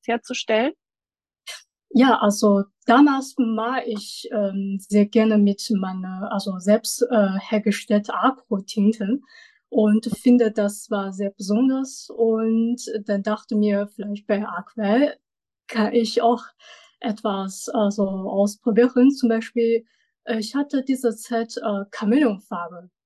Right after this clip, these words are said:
Speaker 2: gemacht.
Speaker 1: Ja.
Speaker 2: Und ja, das war also super Idee und finde, also in Deutschland, also solche Farbe fast unmöglich zu kaufen.
Speaker 1: Mhm.
Speaker 2: Und,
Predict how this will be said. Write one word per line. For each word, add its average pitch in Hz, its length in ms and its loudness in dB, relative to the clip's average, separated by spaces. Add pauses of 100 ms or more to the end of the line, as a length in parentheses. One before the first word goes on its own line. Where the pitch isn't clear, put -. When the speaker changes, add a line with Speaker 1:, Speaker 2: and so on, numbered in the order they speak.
(340)
Speaker 2:
gemacht. - 560 -12 (180)
Speaker 1:
Ja. 190 320 4
Speaker 2:
Und 202 600 0
ja, 220 260 2
das 202 400 -2
war 196 400 -4
also 196 240 -4
super 202 540 -2 (420)
Idee 247 540 4 (140)
und 214 400 0
finde, 208 560 0 (600)
also 208 320 -6 (420)
in 214 180 -4
Deutschland, 233 760 -2
also 202 400 -6
solche 220 380 -4
Farbe 214 520 2 (320)
fast 208 320 -2
unmöglich 220 680 2
zu - 160 -18
kaufen. 240 600 0 (280)
Speaker 1:
Mhm. 202 340 -2
Speaker 2:
Und, 202 920 2